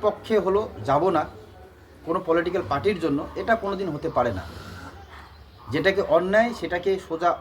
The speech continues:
অন্যায় বলতে হবে, যেটা ন্যায় সেটাকে সোজা ন্যায় বলতে হবে। এখানে মহিলার পুরোপুরি বর্তমান যে দেখা যাচ্ছে সেটা মহিলার পুরোপুরি অজ্ঞানতার কারণে এটা হয়েছে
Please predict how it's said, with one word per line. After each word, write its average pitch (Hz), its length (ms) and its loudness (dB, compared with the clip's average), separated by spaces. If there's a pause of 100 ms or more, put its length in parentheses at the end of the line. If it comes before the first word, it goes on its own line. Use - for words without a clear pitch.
অন্যায় 180 360 2
বলতে 202 280 2
হবে, 208 160 2 (480)
যেটা 143 180 2 (140)
ন্যায় 202 300 4
সেটাকে 180 260 -4 (100)
সোজা 170 200 0 (100)
ন্যায় 170 260 2
বলতে 127 260 -2
হবে। 85 180 -6 (880)
এখানে 196 240 2 (140)
মহিলার 185 420 2
পুরোপুরি 190 600 -2 (1600)
বর্তমান 185 440 2
যে 170 140 0
দেখা 185 180 4
যাচ্ছে 175 280 0 (720)
সেটা 156 200 -2 (120)
মহিলার 175 320 4 (120)
পুরোপুরি 180 560 -4 (540)
অজ্ঞানতার 202 640 4
কারণে 185 240 4 (100)
এটা 156 200 2
হয়েছে 123 260 -2